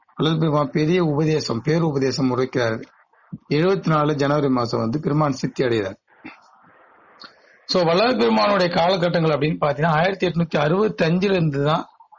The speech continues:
இந்த சுத்த சன்மார்க்கம் வந்து இன்று ரெண்டாயிரத்தி இருபது வரைக்கும் பேசப்பட்டு வருகிறது. கிட்டத்தட்ட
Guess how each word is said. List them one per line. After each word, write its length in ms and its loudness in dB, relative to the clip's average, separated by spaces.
இந்த 80 -2
சுத்த 240 0
சன்மார்க்கம் 640 2
வந்து 260 2
இன்று 220 2
ரெண்டாயிரத்தி 480 2
இருபது 280 2
வரைக்கும் 340 -2
பேசப்பட்டு 420 -2
வருகிறது. 260 0
கிட்டத்தட்ட 280 0